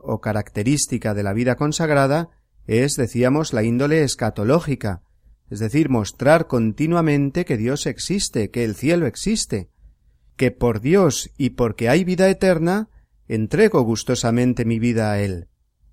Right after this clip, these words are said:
Hace suya la parábola del tesoro escondido o de la perla preciosa. Luego está mostrando con su vida al mundo la perla preciosa que es Dios. Esta es su misión,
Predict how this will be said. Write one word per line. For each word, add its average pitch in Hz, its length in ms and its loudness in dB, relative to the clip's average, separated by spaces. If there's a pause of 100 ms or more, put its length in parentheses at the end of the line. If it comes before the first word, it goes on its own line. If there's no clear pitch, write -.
(580)
Hace 117 240 -2
suya 139 380 6
la 139 180 4
parábola 123 480 2
del 143 180 0
tesoro 127 340 -2
escondido 120 640 -2
o 110 60 -2
de 110 120 -4
la 104 140 -4
perla 110 280 -4
preciosa. 101 640 -4 (880)
Luego 120 380 0
está 107 220 -2
mostrando 139 580 2
con 123 160 -2
su 113 140 -8
vida 139 260 2
al 156 100 2
mundo 165 480 0
la 123 300 -8
perla 139 340 0
preciosa 135 580 -4
que 113 140 -2
es 107 140 -6
Dios. - 400 -14 (720)
Esta 143 300 0
es 180 100 2
su 180 140 -2
misión, 147 580 -2